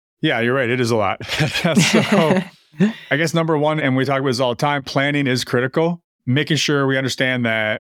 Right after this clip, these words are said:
Speaker 1: planning is not like a one-time event. We can use softwares, we can put in all these assumptions, but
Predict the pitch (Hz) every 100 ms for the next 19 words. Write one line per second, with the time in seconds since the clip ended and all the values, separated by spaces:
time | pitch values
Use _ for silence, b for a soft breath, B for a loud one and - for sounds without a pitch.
0 | - - 127 127 123 120 - - 120 120
1 | 120 113 113 113 107 110 101 92 87 82
2 | - _ 107 117 127 117 117 - 127 151
3 | - 135 131 147 135 131 110 110 131 135
4 | 127 120 - - 120 113 113 107 104 -
5 | 107 104